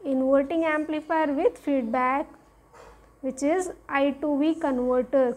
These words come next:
current to voltage converter, and non-inverting amplifier with feedback application is voltage follower, where the output voltage V naught is coming same as the input voltage.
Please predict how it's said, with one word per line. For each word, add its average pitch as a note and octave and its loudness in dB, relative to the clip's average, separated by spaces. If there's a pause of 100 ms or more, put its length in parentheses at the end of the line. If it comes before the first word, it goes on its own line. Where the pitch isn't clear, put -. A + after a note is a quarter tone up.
current C#4 0
to D4 0
voltage C4 0
converter, C4 0 (1160)
and C#4 0 (480)
non-inverting D4+ 2
amplifier C4+ -2
with C#4+ -2
feedback C4 -2 (200)
application B3+ -2
is A#4+ 0
voltage C4 0
follower, A#3+ 2 (680)
where C4+ 0
the B3+ 0
output C4+ 0
voltage C4 0
V B3 -2
naught D4 0
is C4+ -2
coming C4 -4
same D#4 -2
as B3+ -2
the D#4 -2
input C4+ -4
voltage. B3 -4